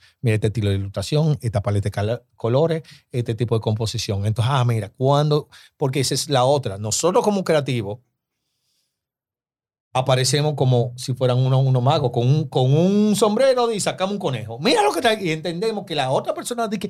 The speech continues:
"Mierda, qué apa", y cuando la otra persona dice de que, "Espérate, eso no es lo que yo estaba esperando", entonces nos ofendemos. "La gente sí son bruta. Ay", nos quillamos y nos frustramos, pero fuiste tú que no hiciste el trabajo de tú llevar a ese cliente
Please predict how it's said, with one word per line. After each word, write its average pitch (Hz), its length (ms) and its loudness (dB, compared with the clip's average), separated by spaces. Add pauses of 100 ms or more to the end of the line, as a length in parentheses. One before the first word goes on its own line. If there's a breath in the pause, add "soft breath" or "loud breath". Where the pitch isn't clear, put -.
(340 loud breath)
"Mierda, 480 680 2
qué 359 140 -2
apa", 233 200 2
y 190 60 -12
cuando 185 220 -4
la 208 80 -2
otra 254 160 -8
persona 220 280 -12
dice 202 240 -10
de 180 100 -8
que, 180 80 -16
"Espérate, 180 400 -20
eso 156 140 -20
no 185 120 -18
es - 40 -14
lo 180 60 -16
que 175 80 -18
yo 170 80 -12
estaba 175 180 -10
esperando", 135 540 -10 (260)
entonces 120 200 -4
nos 123 100 0
ofendemos. 107 500 -6 (300)
"La 359 80 -2
gente 453 180 2
sí 359 140 2
son 494 80 2
bruta. 494 420 4 (1120 loud breath)
Ay", 403 120 2
nos 190 120 -6
quillamos 226 300 -4
y - 20 -6
nos 226 120 -6
frustramos, 139 460 -4 (100)
pero 147 220 -4
fuiste - 360 -12
tú 359 120 -12
que - 120 -12
no 143 80 -4
hiciste 131 180 -6
el 123 80 -4
trabajo 131 280 2
de 135 200 2 (280)
tú 226 140 0
llevar 175 440 0
a 156 100 0
ese 135 200 0
cliente 113 540 0